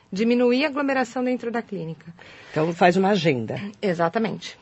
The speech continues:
Speaker 1: exatamente. Tem que ligar pra poder agendar e a gente conseguir realmente dar o atendimento pro paciente. Obviamente, o paciente de emergências acabam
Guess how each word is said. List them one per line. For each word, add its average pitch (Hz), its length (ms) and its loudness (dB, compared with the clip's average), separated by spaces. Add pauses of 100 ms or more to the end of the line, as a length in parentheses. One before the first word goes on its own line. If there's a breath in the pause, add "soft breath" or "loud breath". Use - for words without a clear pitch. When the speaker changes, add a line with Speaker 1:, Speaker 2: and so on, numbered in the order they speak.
(100)
Speaker 1:
exatamente. 180 600 -8
Tem 185 140 -2
que 185 100 -4
ligar 175 420 2
pra 226 120 -4
poder 196 220 -4
agendar 190 480 0
e 240 40 2
a 240 40 4
gente 226 240 -2
conseguir 220 400 -2
realmente 226 440 -2
dar 214 120 0
o 226 40 2
atendimento 220 520 -2
pro - 120 -16
paciente. 214 560 -6 (540 soft breath)
Obviamente, 214 720 0
o - 40 -20
paciente 214 400 -2
de 202 80 0
emergências 208 920 -2
acabam 233 560 -2